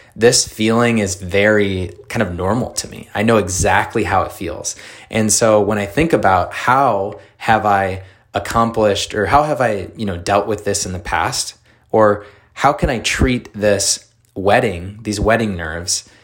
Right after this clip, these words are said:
in the same way I would treat race day nerves? Right? How have I overcome that in the past? And so this is just an example of how when I talk about, like, it's more than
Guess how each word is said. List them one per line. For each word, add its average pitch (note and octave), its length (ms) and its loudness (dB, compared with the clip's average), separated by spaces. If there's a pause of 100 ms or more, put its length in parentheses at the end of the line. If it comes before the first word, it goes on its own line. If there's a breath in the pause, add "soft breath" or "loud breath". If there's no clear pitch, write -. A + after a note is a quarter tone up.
(140 soft breath)
in A2 120 -2
the G#2+ 60 0
same A2+ 300 0
way G#2+ 140 2
I G2 120 4
would F#2+ 160 0
treat - 480 -4
race F2+ 360 0
day - 220 -14
nerves? - 420 -12 (640 soft breath)
Right? G#2+ 260 2
How A#2 180 2
have A#2+ 180 0
I A2 120 2
overcome G#2+ 400 -2
that G2+ 160 0
in F#2+ 100 -4
the F2+ 60 -8
past? - 580 -6 (300 loud breath)
And A2 200 0
so A2 240 4
this A#2 240 4
is E3 140 -2
just - 240 0
an D3 80 -2
example G#2+ 560 -2
of G2 120 -2
how G#2 280 2
when G2 160 -4
I A2 80 0
talk B2+ 300 0
about, F#2+ 400 0
like, G2 220 -2 (320 loud breath)
it's A2+ 340 -2
more A2+ 440 6
than G2+ 600 -4